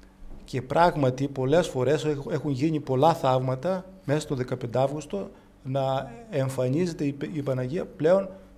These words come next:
και εναργώς μέσα στο Άγιον Όρος, μέσα στα μοναστήρια μας. Και έχουμε κι εμείς περιστατικά πολλά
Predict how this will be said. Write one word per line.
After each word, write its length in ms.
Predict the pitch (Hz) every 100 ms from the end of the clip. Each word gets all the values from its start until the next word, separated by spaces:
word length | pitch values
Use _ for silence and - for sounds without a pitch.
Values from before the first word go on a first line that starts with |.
| -
και 160 | - 139
εναργώς 920 | 147 147 143 135 135 190 139 - - - - - - - - - - - - - - - - - -
μέσα 340 | 131 127 123 120
στο 160 | -
Άγιον 300 | 120 110 107
Όρος, 260 | 107 104 107
μέσα 140 | 135
στα 100 | 135
μοναστήρια 600 | 135 120 110 - 139 110
μας. 320 | 101 95 - - - - -
Και 100 | -
έχουμε 280 | 151 - 131
κι 80 | 131
εμείς 220 | 135 143
περιστατικά 680 | 120 117 - 120 107 135 107 - - - - - - -
πολλά 460 | 131 120 117 165